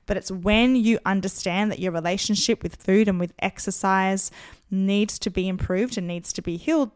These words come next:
and that you find that value within yourself,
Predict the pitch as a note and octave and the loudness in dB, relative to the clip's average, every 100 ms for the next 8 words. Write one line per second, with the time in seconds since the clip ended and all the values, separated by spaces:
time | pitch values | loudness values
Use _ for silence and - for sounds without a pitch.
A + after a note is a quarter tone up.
0 | _ _ - F#3 F#3 - F#3 G#3+ D4+ C4 | _ _ -10 -8 -8 -10 -4 2 2 2
1 | A3 G#3 F3 G3 F#3+ F#3+ F3 F3+ A#3 B3+ | 0 0 -2 -2 -2 -2 -4 -2 0 2
2 | G#3 G3+ D#3+ D#3+ F3 | 2 0 -2 -2 -4